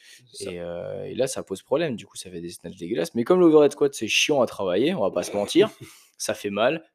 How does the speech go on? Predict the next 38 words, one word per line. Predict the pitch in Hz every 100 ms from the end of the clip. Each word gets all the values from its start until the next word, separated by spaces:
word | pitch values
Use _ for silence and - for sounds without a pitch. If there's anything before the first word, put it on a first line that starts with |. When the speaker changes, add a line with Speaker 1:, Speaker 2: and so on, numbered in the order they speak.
| -
Speaker 2:
les | 135
poignets, | 131 123 123
ils | 120 98
ont |
mal, | 90 127 165 185 -
Speaker 1:
Ouais. | 117 113
Speaker 2:
heu, | 101 98 95 92 90 90 90 90 87 87
on | 90
n'est | 87
pas | 107
forcément | 107 - 110 104
à | 104
l'aise | 110
dans | 107
les | 101 98
premiers | - 85 82
temps. | 139 196 - _ _ _ _ _ _ _ _ _ _ _ _
Du | 95
coup, | -
je | 120
le | 104
ferai | -
plus | 82 90
tard. | 107 113 - _
Speaker 1:
C'est, | - 92
Speaker 2:
Ouais. | 92 92 -
Speaker 1:
ouais, | 101 -
c'est | - 95
Speaker 2:
Et |
du | 98
coup, | 101
ça | 151 107
finit | 120
avec | 117
des | 104
snatchs | - 110 104
dégueulasses. | 110 110 95 98 - _ -
Speaker 1:
Ouais. | 131